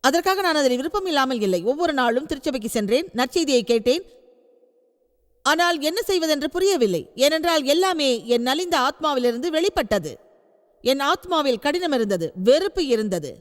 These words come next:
என் வாய் என் கட்டுப்பாட்டில் இல்லை. நான் நினைத்தது நடக்காத போது பைத்தியமாகி விடுவேன்.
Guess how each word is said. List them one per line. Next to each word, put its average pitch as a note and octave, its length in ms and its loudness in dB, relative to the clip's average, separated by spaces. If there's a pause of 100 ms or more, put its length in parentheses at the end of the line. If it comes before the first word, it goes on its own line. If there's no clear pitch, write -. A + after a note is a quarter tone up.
(320)
என் A#3+ 200 0
வாய் E4 280 2
என் C#4+ 140 -6
கட்டுப்பாட்டில் D4+ 600 -2
இல்லை. D4 280 -2 (800)
நான் C4 280 0
நினைத்தது E4+ 360 -4
நடக்காத D4+ 380 0
போது C4+ 240 0
பைத்தியமாகி F4 540 0
விடுவேன். F#3 280 -4